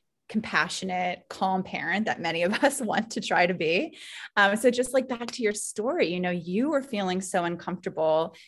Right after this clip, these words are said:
going into that restaurant, you know, fill a, a full restaurant, no masks. So you were probably feeling very uncomfortable, and becoming more aware of that, doing something to help, you know, ourselves to,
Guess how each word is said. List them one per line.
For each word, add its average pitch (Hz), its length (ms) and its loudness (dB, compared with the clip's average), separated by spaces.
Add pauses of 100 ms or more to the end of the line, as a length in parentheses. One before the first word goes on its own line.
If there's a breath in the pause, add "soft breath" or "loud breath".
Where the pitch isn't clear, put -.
going 180 280 2
into 175 180 -2
that 170 160 -2
restaurant, 160 880 2 (120)
you 185 120 -4
know, 151 140 0 (300)
fill 165 340 4
a, 165 220 2
a 175 80 0
full 190 320 0
restaurant, 156 540 2
no 175 180 2
masks. 151 640 0
So 175 80 0
you 180 260 0
were 269 100 4
probably 180 880 -4 (240 loud breath)
feeling 196 360 -2
very 156 640 4
uncomfortable, 165 840 -6
and 190 160 0
becoming 196 440 -4
more 170 160 -6
aware 226 360 2
of 220 100 -2
that, 190 460 2 (380 soft breath)
doing 190 260 -4
something 185 380 -4
to 175 80 -2
help, 175 600 -2 (100)
you 185 100 -4
know, 160 420 0
ourselves 180 1040 -2 (140)
to, 165 500 0